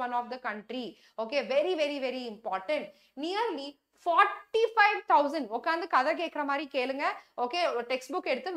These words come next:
மார்க் பண்ணுங்க. ஓகே, so nearly forty-five, forty-five thousand species of plants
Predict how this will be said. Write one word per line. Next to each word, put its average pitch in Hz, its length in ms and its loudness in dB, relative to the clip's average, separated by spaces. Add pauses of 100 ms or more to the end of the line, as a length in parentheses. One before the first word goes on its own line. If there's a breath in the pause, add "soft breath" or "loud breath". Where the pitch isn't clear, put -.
மார்க் 339 300 4
பண்ணுங்க. 202 280 -6 (160)
ஓகே, 359 200 -4 (360 loud breath)
so 339 80 0 (180)
nearly 403 380 0 (120)
forty-five, 453 720 2 (300)
forty-five 403 560 -2
thousand 330 360 -2
species 294 460 -4
of 277 80 -2 (120)
plants 240 320 0